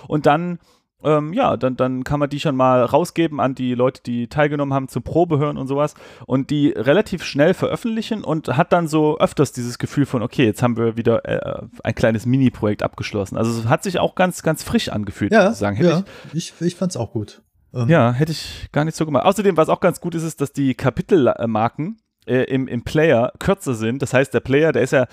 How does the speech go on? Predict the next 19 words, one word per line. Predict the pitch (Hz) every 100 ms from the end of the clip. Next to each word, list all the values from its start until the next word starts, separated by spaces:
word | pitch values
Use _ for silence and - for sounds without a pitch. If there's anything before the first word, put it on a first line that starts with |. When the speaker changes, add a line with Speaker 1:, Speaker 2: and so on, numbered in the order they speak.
| - -
Speaker 1:
ich | 117
lasse | 147 -
den | 151
ja | 131 123 - 110
standardmäßig | - 147 175 160 143
auf | 143
der | 127
Webseite | 127 - 135 120
geöffnet | 117 - 165 196 131
öffnen, | - 113 139
damit | 123 123 127
die |
Leute | 123 123 117
sehen, | 120 147
dass | 139 131
es | -
die | 135
Kapitelmarken | 127 139 131 117 110 104
gibt. | 135 - -